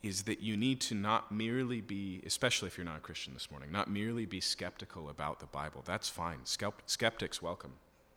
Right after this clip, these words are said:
All sorts of people in the Scripture come not sure they believe in the God of the Bible. God doesn't seem to have any problem with that, but you also need to be skeptical of yourself.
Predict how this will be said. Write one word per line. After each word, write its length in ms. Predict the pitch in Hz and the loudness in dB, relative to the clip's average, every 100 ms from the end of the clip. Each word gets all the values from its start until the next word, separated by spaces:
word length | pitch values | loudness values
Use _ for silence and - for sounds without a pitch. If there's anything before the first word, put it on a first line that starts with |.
| - - - | -20 -20 4
All 160 | 110 127 | 10 10
sorts 400 | - 135 123 - | 10 8 6 4
of 100 | 107 | -2
people 340 | - 110 107 | 0 0 0
in 120 | 90 87 | 0 0
the 40 | |
Scripture 440 | - - 92 - | 0 0 0 0
come 380 | 80 - 92 92 - - - | 0 2 2 0 -6 -12 2
not 260 | 101 117 | 6 6
sure 280 | - - 110 | 6 4 4
they 120 | 98 92 | 4 0
believe 480 | 90 87 95 95 | 0 -2 0 -2
in 100 | 82 | -4
the 60 | 82 | -6
God 280 | 78 80 76 | -2 0 0
of 80 | 69 | -6
the 80 | |
Bible. 400 | 73 71 69 53 - - - - - - - - - | -6 -6 -6 -10 -18 -20 -20 -20 -20 -20 -20 -20 -16
God 220 | - 98 107 | 0 2 2
doesn't 240 | 120 107 | 0 2
seem 180 | - 95 | 2 2
to 60 | |
have 120 | 92 85 | -2 -4
any 100 | 82 | -6
problem 300 | - 104 87 | -4 -4 -4
with 100 | 78 | -8
that, 160 | 78 | -10
but 100 | 92 | -6
you 100 | 78 | -2
also 280 | 98 113 - | 0 2 2
need 180 | 113 95 | 2 0
to 60 | |
be 100 | 87 | 0
skeptical 520 | 87 - 78 - - 78 | 0 0 -4 -8 -10 -10
of 80 | |
yourself. 600 | 73 69 - - - - | -8 -6 -6 -8 -12 -20